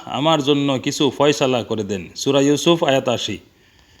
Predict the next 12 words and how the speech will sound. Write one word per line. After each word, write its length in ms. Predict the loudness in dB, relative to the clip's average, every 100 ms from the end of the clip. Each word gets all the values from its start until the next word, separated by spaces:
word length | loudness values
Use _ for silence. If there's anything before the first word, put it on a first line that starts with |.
| _ _ _ _ _ _ _ 0
তাফসির 420 | 0 4 6 8
ইবনে 260 | 8 4 4
কাসির 400 | 4 6 4 6
অনুযায়ী 420 | 4 6 6 6
এই 400 | 4 4 6 4
ঘটনার 380 | 2 2 2 0
সময় 380 | 0 0 2
ইয়াহুদা 440 | 2 0 0 0 0
অনেক 460 | 0 0 -2 -2
বেশি 280 | -2 -2 -2
দায়িত্বশীলতা 880 | 0 0 0 -2 -2 0 0 0 0
এবং 560 | -2 0 2 0 -4